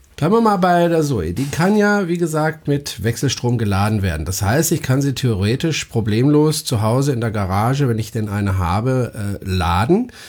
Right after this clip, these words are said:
Äh, sei es am Schuko-Stecker über Nacht, da kommt halt nicht allzu viel rein.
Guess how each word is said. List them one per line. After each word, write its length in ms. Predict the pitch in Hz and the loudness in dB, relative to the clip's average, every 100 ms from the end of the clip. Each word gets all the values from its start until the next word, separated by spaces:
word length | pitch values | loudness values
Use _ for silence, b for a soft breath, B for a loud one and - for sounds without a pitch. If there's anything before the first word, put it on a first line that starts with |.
| B B - | B B -2
Äh, 400 | 131 131 127 120 | 0 2 0 -2
sei 180 | 120 123 | -2 0
es 100 | 123 | 0
am 100 | 113 | -2
Schuko-Stecker 680 | 107 143 180 175 180 180 190 | -2 0 2 0 0 2 0
über 180 | 160 139 | 2 2
Nacht, 640 | 131 220 - - - - | 2 2 -2 -10 -16 -12
da 60 | 110 | -10
kommt 320 | - 131 113 | -6 -4 -2
halt 160 | 120 - | -2 -2
nicht 240 | 127 - | -4 -4
allzu 260 | 156 165 180 | -4 0 0
viel 220 | - 185 | 2 0
rein. 400 | 160 170 196 | 2 2 2